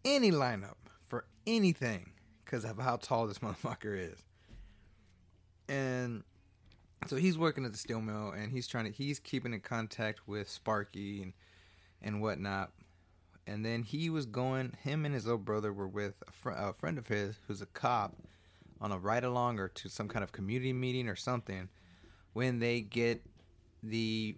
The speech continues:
uh, radio dispatch or whatever saying that there's a robbery going on. Well, the robbery's taking place from these hoodlums who are hired by Burke and, like, Willie Chili, Chili Willie, what,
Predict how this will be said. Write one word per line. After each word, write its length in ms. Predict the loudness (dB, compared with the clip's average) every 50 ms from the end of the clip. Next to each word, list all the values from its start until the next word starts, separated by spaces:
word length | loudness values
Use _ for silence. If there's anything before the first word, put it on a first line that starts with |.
| -10 -10 -6
uh, 220 | -4 -4 -4 -4
radio 800 | -4 -4 -2 0 0 0 0 0 0 0 0 0 -2 -2 -4 -4 -8 -10 -6
dispatch 580 | -6 -4 -4 -4 -2 -2 0 0 0 -2 -4 -6
or 40 |
whatever 360 | -4 -2 -2 -2 -4 -4 -6 -6
saying 240 | -6 -6 -4 -4
that 120 | -4 -6 -6
there's 200 | -6 -8 -8 -8
a 40 | -8
robbery 400 | 0 4 4 4 6 4 0 0
going 220 | 0 -2 -4 -4
on. 200 | -6 -8 -10 -12 -14 -18 _ -20 -18 -8
Well, 380 | -2 0 2 2 2 0 -2 -6 -12 -20 -20 -20 -20 -20 -20 -20 -20 -20 -10 -8
the 80 | -6
robbery's 360 | 0 2 2 4 4 2 0
taking 220 | 0 -2 -2 -4 -4
place 320 | -2 0 2 2 2 0
from 500 | -4 -8 -4 -2 -2 0 0 -2 -4 -6 -8 -14 -20 -20 -20 -20 -20 -20 -20 -20 -20 -20 -20 -20 -18 -16
these 880 | -8 -6 -4 -2 -2 -2 -2 -2 -2 -4 -6 -6 -6 -6 -6 -8 -10 -14 -20 -20 -20 -20 -20 -20 -20 -4 0
hoodlums 540 | 2 2 2 4 2 2 2 0 -2 -2
who 100 | -2 0
are 120 | 0 0 0
hired 600 | 0 0 2 2 4 2 2 0 -2 -4 -10 -6
by 200 | -4 -4 -4 -4
Burke 520 | -6 -4 0 2 2 4 2 2 0 -4 -6
and, 260 | -6 -6 -6 -8 -10 -10 -8
like, 140 | -8 -8 -8 -10
Willie 280 | -8 -6 -4 -4 -4 -4
Chili, 420 | -2 -2 -2 -2 -2 -6 -8 -10 -12 -18 -20 -20 -20 -10 -2
Chili 200 | 0 2 2 2
Willie, 340 | 2 2 2 2 0 -2
what, 160 | -2 -4 -6